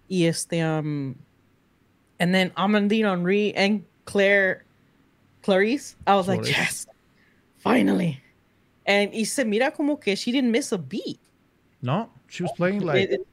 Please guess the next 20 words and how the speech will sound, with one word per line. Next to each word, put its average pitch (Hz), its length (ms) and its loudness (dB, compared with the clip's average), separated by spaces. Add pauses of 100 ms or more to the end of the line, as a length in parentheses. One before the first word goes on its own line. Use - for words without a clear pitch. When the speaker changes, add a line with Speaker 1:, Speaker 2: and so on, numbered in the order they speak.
Speaker 1:
it's 208 160 -6 (100)
just - 180 -12
Speaker 2:
como 294 140 2
si 339 60 2
Speaker 1:
playing 320 100 2
Speaker 2:
nada. 190 120 2
Speaker 1:
really 240 200 0
good. 226 300 -2 (1000)
And 180 420 0 (600)
yeah, 269 480 -6
I, 208 220 -6
I'm 233 140 0
excited 269 640 -4
así 208 520 -6
que, 185 400 -2 (160)
like, 170 260 -2
que 185 100 0
hay 190 100 -2
una 214 180 -2
buena 175 640 -4